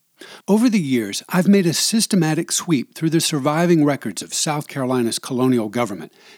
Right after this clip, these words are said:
now housed at our State Department of Archives and History in Columbia, and I've collected more than two thousand pages of single-space notes relating to the fortifications of urban Charleston. In short,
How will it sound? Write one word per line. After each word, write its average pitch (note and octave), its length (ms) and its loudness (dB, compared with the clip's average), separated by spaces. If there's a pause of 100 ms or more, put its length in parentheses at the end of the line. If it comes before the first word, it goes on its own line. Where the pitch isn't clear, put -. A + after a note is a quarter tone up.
now C#3+ 240 2
housed A2 540 -6
at E3+ 100 0
our D3 140 -2
State - 420 -2
Department B2+ 460 -6
of A2 80 -8
Archives C3 440 -4
and F#2 120 -12
History D#3 340 0
in G#2 80 -2
Columbia, D#3 480 0 (460)
and G3 180 4
I've F#3 140 0
collected F#3 500 -2
more F3 340 2
than D#3 280 0
two G#3 280 2
thousand E3 540 0
pages B2+ 480 -4
of C3+ 220 -10
single-space E3 840 -2
notes A#2 380 -2 (260)
relating E3+ 500 2
to D#3+ 100 -4
the C#3 100 -6
fortifications C3 920 -2 (120)
of C#3 180 -6
urban A2+ 320 -6
Charleston. G2+ 560 -6 (1080)
In G#3 220 8
short, C3+ 400 0